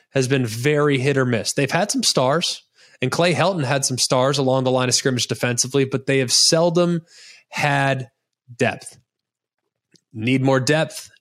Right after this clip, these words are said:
need more big bodies, need more athleticism on the edges for me to really consider this defense to be a true game changer. They'll get into some shootouts and they'll score some points and they'll be fun to watch. But do they have enough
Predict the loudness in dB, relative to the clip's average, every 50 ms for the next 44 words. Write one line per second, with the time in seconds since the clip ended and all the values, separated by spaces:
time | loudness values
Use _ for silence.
0 | _ _ -4 -2 0 0 2 2 2 2 2 0 -2 -2 0 0 0 2 2 2
1 | 2 2 2 0 -2 -4 -8 -20 -20 -20 -18 -6 -2 -2 0 0 2 2 2 2
2 | 0 0 0 0 2 2 0 0 0 0 0 0 0 0 2 2 2 0 0 0
3 | 0 2 0 -2 -4 -6 _ -20 -20 -20 -20 _ -4 -2 -2 0 0 0 0 2
4 | 2 2 2 2 0 2 2 2 4 4 2 0 0 0 0 0 2 2 2 2
5 | 2 2 2 2 0 0 0 0 0 0 0 -2 0 -2 -2 -2 -2 -4 -4 -6
6 | -4 0 0 0 2 0 0 0 2 2 2 2 0 0 -2 -2 -2 -2 -4 -4
7 | -4 -6 -4 -6 -6 -4 0 0 0 2 0 -2 -2 0 0 0 0 2 0 2
8 | 2 2 2 2 0 0 -2 -2 0 0 2 0 0 0 0 0 0 2 0 -2
9 | 0 0 0 0 0 0 0 0 0 0 0 -2 -2 0 -2 0 0 0 0 0
10 | 0 0 0 -2 -6 -10 _ -16 -20 -20 -20 -16 _ -2 0 0 0 0 2 2
11 | 4 4 4 4 4 2 2 0 -2 -2 -2 -2 0 0 -2 -2 -4 -6 -4 -2
12 | 0 0 2 2 2 0 -2 -4 -8 -16 -16 -18